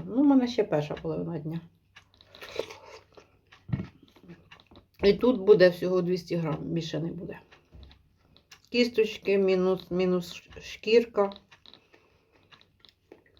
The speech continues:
Та й буде двісті грам.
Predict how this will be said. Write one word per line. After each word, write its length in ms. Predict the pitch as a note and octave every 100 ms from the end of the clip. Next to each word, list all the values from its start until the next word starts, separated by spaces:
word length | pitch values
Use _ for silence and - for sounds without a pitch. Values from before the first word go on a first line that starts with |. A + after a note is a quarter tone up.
| _ - _ _ _ _ - - _ _ - -
Та 60 |
й 60 | D3+
буде 240 | D3+ E3
двісті 400 | D3 C#3+ - -
грам. 260 | - -